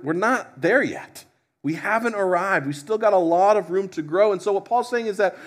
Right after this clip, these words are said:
true maturity is, is characterized by a realization that you're not actually mature yet.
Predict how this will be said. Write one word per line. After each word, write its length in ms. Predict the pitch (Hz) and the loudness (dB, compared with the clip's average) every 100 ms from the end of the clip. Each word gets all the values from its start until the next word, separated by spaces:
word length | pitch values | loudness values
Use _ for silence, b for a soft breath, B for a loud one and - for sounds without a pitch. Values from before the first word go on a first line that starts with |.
| B B | B B
true 240 | - 262 | 0 2
maturity 540 | 269 262 - 226 254 269 | 2 -2 -4 -2 0 4
is, 280 | 202 175 - B 180 | 2 2 -12 B 0
is 140 | 180 | 0
characterized 920 | - 254 302 294 226 202 208 202 - - b b | 4 6 6 4 6 8 8 4 -4 -20 b b
by 240 | 240 294 - | 8 8 8
a 100 | 170 | 2
realization 760 | 202 269 247 202 247 - 208 170 | 6 6 6 4 0 0 -6 0
that 100 | 202 | 2
you're 100 | 220 | 4
not 200 | 247 240 | 4 4
actually 320 | 247 254 254 | 0 -2 -4
mature 340 | 233 - 277 | -4 -4 -8
yet. 340 | 226 - - | -6 -10 -14